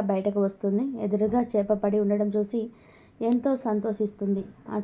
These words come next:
చేపను తినేస్తుంది. అలా ముందుకు వస్తూ చేపలను తింటూ ముంగీస పాము పుట్టు దగ్గరికి వస్తుంది. అప్పుడు ముంగీస, "అసలు ఈ చేపలను ఎవరు ఇలా వరుసగా పెట్టారు?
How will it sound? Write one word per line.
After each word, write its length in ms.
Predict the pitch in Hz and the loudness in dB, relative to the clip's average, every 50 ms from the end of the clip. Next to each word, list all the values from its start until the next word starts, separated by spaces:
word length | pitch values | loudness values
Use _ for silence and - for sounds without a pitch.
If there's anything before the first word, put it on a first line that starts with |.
| - 208 | 0 0
చేపను 280 | 202 202 220 214 214 | 0 0 0 -2 -2
తినేస్తుంది. 600 | 202 214 208 190 202 196 202 - - 208 208 202 - - - - - - - - _ - - | 0 0 0 0 0 -2 -4 -4 -4 -2 -2 -2 -4 -10 -20 -20 -20 -20 -20 -20 _ -6 0
అలా 200 | 208 226 226 226 226 - 226 | 2 2 2 2 0 -2 -4
ముందుకు 360 | 226 214 214 233 233 233 233 | -2 0 0 0 2 2 2
వస్తూ 280 | 214 202 202 - 233 | 2 2 2 0 -4
చేపలను 480 | 226 220 - 214 214 202 208 208 220 214 | -2 0 2 0 0 2 0 -2 -2 -2
తింటూ 400 | 208 220 208 202 196 233 262 330 - - - 220 | 0 0 0 0 2 0 0 0 -2 -6 -8 -4
ముంగీస 320 | 214 208 208 233 226 233 247 226 214 208 - | -2 0 0 0 0 -2 -2 -4 -4 -4 -4
పాము 240 | 214 196 196 208 220 | -4 -4 -2 -4 -4
పుట్టు 240 | 208 233 220 202 214 | -4 -4 -4 -2 0
దగ్గరికి 380 | 190 196 190 208 208 208 202 | 0 0 0 0 0 0 0
వస్తుంది. 460 | 196 190 180 - - 190 185 180 - - - - - - _ _ - - _ - - - - - - - - | -2 -4 -6 -6 -6 -6 -4 -6 -6 -8 -10 -16 -16 -16 _ _ -20 -20 _ -20 -20 -20 -20 -20 -12 -6 -6
అప్పుడు 240 | 208 202 240 233 262 | -4 -2 0 0 2
ముంగీస, 420 | 247 247 240 226 226 226 233 233 - 220 202 - - _ _ _ _ _ _ - - - | 2 2 2 2 2 2 0 2 0 -2 -2 -4 -10 _ _ _ _ _ _ -16 -10 -8
"అసలు 280 | 226 226 - 247 240 262 247 - - - - - - - - - | -4 0 2 2 2 0 -2 -6 -16 -20 -20 -20 -20 -18 -10 -4
ఈ 140 | 262 277 269 - 285 | -2 -2 0 2 0
చేపలను 440 | 254 - 269 269 262 262 302 339 339 - - - - - - | 0 2 2 0 2 2 0 0 -2 -6 -16 -20 -10 -6 -2
ఎవరు 220 | 226 240 240 240 | 0 0 2 2
ఇలా 220 | 247 247 233 233 - - - - | 2 4 2 2 0 -2 -2 0
వరుసగా 440 | - 220 208 208 - 226 226 240 226 - - _ - - - _ _ - | 0 2 2 2 0 0 0 -2 -4 -4 -8 _ -20 -20 -20 _ _ -4
పెట్టారు? 420 | 214 202 202 226 214 214 220 226 | -4 -2 0 2 2 2 2 0